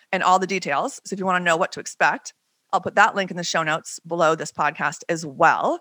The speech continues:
And you can order it anywhere. I don't get any commission on this. I'm not making any money off of it. I just truly believe on it or believe it.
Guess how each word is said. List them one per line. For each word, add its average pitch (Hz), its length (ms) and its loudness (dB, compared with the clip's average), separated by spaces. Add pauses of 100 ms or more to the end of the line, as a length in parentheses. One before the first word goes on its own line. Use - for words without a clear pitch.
(480)
And 226 400 4
you 277 80 -2
can 330 100 -4
order 311 220 4
it - 80 2
anywhere. 208 440 0 (160)
I 202 120 8
don't 233 160 2
get 226 240 2
any 226 160 -2
commission 294 400 -2
on 285 180 2
this. 277 400 0
I'm 180 160 4
not 180 180 0
making 190 200 -6
any 175 120 -4
money 226 260 2
off 240 180 4
of 226 100 -4
it. 214 240 4
I 180 80 0
just 180 240 -10
truly 202 280 -6
believe 175 280 -6
on 165 140 -4
it 170 120 -6 (240)
or 196 80 0
believe 170 280 -6
it. 170 100 -2